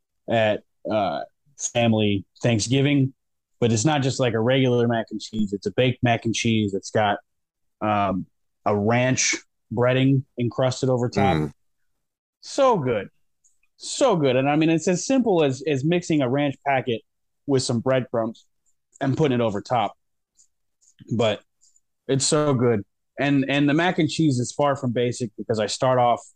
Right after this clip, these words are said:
Speaker 1: I, I make a cheese sauce out of, out of a roux, which is, uh, commonly, like, a soup base. Um, but it's, like, flour and butter.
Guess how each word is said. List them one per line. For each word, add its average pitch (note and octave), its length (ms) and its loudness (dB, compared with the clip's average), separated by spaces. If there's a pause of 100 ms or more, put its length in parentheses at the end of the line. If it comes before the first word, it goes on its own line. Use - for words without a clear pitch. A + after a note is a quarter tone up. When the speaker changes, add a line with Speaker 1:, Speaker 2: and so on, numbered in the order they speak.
Speaker 1:
I, A2 200 0
I B2+ 80 0
make C#3 180 2
a - 60 -2
cheese C3 360 0
sauce A#2 320 0
out A#2 140 2
of, G#2+ 100 -2 (160)
out G#2+ 120 0
of G2+ 100 -6
a G2+ 60 -2
roux, A#2 500 0
which G#2+ 260 -6
is, G2 140 -12 (580)
uh, G2 200 0
commonly, A#2 520 2
like, G#2 220 2
a - 60 -12
soup B2 320 0 (100)
base. B2 400 0 (560)
Um, F#2+ 540 -6
but G2 200 0
it's, F#2+ 120 -6
like, G2 140 -2
flour A2 400 2
and G2 140 0
butter. G#2 440 2